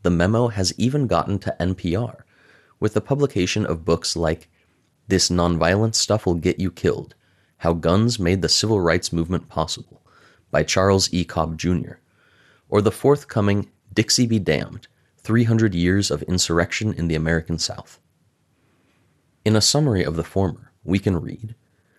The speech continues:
"Visiting Martin Luther King Junior at the peak of the Montgomery, Alabama bus boycott, journalist William Worthy almost sat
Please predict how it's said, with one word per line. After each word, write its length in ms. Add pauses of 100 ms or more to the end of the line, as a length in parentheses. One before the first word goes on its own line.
(340)
"Visiting 640
Martin 400
Luther 260
King 300
Junior 480
at 100
the 80
peak 400
of 120
the 100
Montgomery, 640
Alabama 580
bus 340
boycott, 560 (520)
journalist 560
William 520
Worthy 380 (160)
almost 480
sat 220